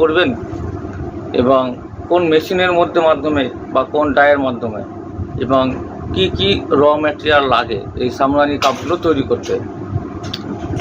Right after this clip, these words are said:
এই বিষয়ে আপনাদের সামনে আলোকপাত করব। তো যাই হোক, সকলে আশা করি ভালো আছেন, যে যেখানে থাকুন ভালো থাকুন। আর এই আগরবাতি বিজনেসকে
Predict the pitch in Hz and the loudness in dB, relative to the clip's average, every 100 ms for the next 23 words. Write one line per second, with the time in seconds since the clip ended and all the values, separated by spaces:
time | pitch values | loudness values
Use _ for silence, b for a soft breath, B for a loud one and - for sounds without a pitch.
0 | - - - 175 185 196 190 180 165 170 | -2 0 4 4 4 4 4 2 -2 -4
1 | 170 165 160 143 - - - - - - | -2 0 0 -2 -6 -10 -10 -10 -10 -12
2 | - - 147 147 147 147 - 135 156 - | -12 -2 2 2 2 2 2 0 0 -2
3 | - 147 139 139 170 - - - - - | -4 0 4 4 2 -2 -10 -10 -8 -8
4 | - - - - - - 139 131 143 139 | -8 -6 -6 -8 -10 -2 0 2 2 2
5 | 131 - 139 139 135 135 127 135 139 - | 0 -2 -2 0 0 0 2 4 2 2
6 | 160 - 127 139 143 151 151 151 151 165 | -4 -2 0 2 2 2 0 0 0 2
7 | 135 139 151 151 170 - - 123 117 120 | 2 2 0 0 -2 -4 0 2 4 2
8 | 123 120 - 131 139 147 147 156 143 143 | 0 -2 -2 0 0 0 0 -2 0 0
9 | 131 - 139 | 0 0 0